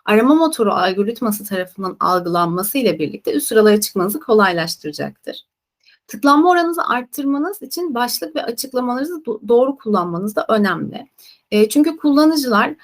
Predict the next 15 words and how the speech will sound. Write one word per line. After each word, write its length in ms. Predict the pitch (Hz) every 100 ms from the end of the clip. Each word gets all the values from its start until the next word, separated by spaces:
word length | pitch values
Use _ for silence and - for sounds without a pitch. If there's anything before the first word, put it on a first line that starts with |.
| _ _ -
bir 340 | 233 262 -
arama 200 | 208 254
motorunda 580 | 285 277 269 220 202 196
bir 80 | 233
kelimeyi 400 | 277 254 214 -
arattığı 560 | 208 214 226 - 302
zaman, 400 | 247 190 170 277 _ _ _ -
e, 380 | 196 190 185 185 208 _ -
ikinci 420 | 214 277 277 294
s-, 140 | -
ya 120 | 226 226
da 60 |
üçüncü 420 | 226 214 254 269
sırada 380 | 277 277 233 220
olan 440 | - 190 165 151